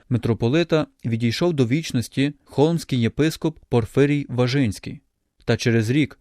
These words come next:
тисяча вісімсот п'ятого року, також львівський єпископ Микола Скородинський, і на цілу Галичину залишився лише один перемиський єпископ Антоній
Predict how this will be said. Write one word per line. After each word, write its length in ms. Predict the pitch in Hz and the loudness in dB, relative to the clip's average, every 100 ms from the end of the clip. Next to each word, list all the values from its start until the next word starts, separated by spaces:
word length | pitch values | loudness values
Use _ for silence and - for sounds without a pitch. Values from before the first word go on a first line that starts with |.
| - | -6
тисяча 360 | 160 175 165 | -4 0 0
вісімсот 500 | 147 - 127 151 135 | 0 0 0 0 0
п'ятого 440 | 131 143 143 113 107 | 2 2 2 -2 0
року, 400 | 165 165 120 104 _ _ | 0 0 -4 -4 _ _
також 400 | 147 160 170 117 | 0 4 2 2
львівський 440 | 117 185 165 - | -2 -2 -2 -2
єпископ 600 | 104 101 151 165 - 151 - _ - | 0 0 0 0 -2 -4 -6 _ -2
Микола 420 | 120 - 139 135 | -2 2 4 4
Скородинський, 800 | - 127 131 151 131 - - 123 _ _ | 2 -2 0 2 0 -2 -12 -16 _ _
і 120 | - 135 | 2 4
на 140 | 120 | 4
цілу 360 | - 185 185 170 | 0 0 2 4
Галичину 720 | 151 151 143 151 139 101 98 _ _ _ | 4 0 0 0 2 0 -4 _ _ _
залишився 760 | 113 117 123 - 160 147 151 131 - _ - | 0 2 2 2 0 0 -2 -2 -6 _ -4
лише 320 | 123 - 127 | -2 0 0
один 480 | 120 107 135 165 160 _ _ - | 0 2 2 2 -4 _ _ -2
перемиський 640 | 113 117 127 117 - 107 | 0 2 2 0 -4 -4
єпископ 600 | 104 143 156 - 143 - _ _ _ | -2 -2 -2 -2 -4 -4 _ _ _
Антоній 640 | 113 110 131 143 135 127 | -2 2 2 2 2 -2